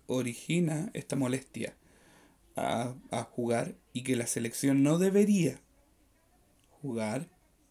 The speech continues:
es, es la opinión de esta muchedumbre, no debería jugar por los momentos de crisis del país y es como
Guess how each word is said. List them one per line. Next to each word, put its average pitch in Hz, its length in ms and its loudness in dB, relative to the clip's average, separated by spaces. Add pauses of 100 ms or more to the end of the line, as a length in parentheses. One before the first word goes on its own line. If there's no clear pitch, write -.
es, 135 220 -8
es 123 200 -6
la 120 120 0
opinión 113 240 0
de 113 60 -2
esta 120 140 -6
muchedumbre, 127 500 0 (920)
no 160 160 6
debería 202 320 6
jugar 196 340 2
por 180 140 2
los 175 100 2
momentos 170 500 2
de 151 180 2
crisis 165 380 0
del 139 120 0
país 165 340 0
y 170 60 2
es 143 100 -2
como 156 440 0